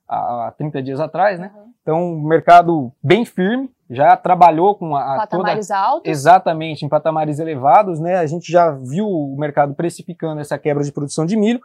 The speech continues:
Speaker 2: Sim.
Speaker 1: Com relação à colheita, nós estamos hoje com uns vinte e três vírgula três por cento,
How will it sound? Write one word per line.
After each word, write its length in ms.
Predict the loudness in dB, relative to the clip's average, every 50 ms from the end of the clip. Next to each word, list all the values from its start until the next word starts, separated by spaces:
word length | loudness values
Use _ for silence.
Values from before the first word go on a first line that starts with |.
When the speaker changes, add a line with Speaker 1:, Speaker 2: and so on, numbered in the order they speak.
| _ _
Speaker 2:
Sim. 260 | _ -20 -18 -18 -8 -2
Speaker 1:
Com 100 | 2 6
relação 420 | 8 8 8 8 6 4 2 2
à 40 | 2
colheita, 460 | 2 0 0 2 2 0 0 -2 -2
nós 180 | -2 -2 -4 -4
estamos 420 | -8 -4 -2 -2 0 0 -2 -2
hoje 220 | -2 -2 -4 -4
com 140 | -6 -6 -6
uns 160 | -6 -6 -6
vinte 260 | -8 -6 -6 -6 -8 -10
e 60 | -8
três 200 | -6 -6 -6 -4
vírgula 220 | -6 -6 -6 -6
três 240 | -6 -8 -8 -8 -8
por 220 | -8 -6 -6 -6
cento, 420 | -6 -8 -8 -8 -8 -8 -10 -12